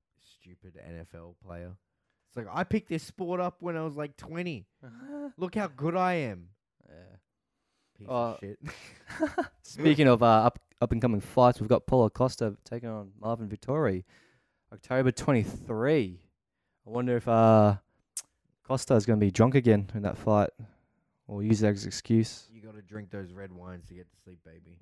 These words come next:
Speaker 2: Yeah, boy, baby
Speaker 1: I've
Speaker 2: boy.
Speaker 1: never, I've never done that personally,
Speaker 2: Yeah.
Speaker 1: but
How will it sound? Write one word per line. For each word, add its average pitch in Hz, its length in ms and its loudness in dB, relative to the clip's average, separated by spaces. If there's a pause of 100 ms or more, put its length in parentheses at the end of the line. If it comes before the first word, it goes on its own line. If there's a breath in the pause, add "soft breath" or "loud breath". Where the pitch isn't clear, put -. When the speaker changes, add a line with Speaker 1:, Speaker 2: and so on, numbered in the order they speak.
(140)
Speaker 2:
Yeah, 60 200 -12
boy, - 340 -10
baby 85 160 -4
Speaker 1:
I've 110 100 -8
Speaker 2:
boy. 120 100 -8
Speaker 1:
never, 98 320 -4
I've 95 120 -16
never 95 240 -14 (480)
done 87 180 -18
that 87 160 -20 (140)
personally, 87 500 -20 (580)
Speaker 2:
Yeah. 98 160 -20
Speaker 1:
but 80 240 -16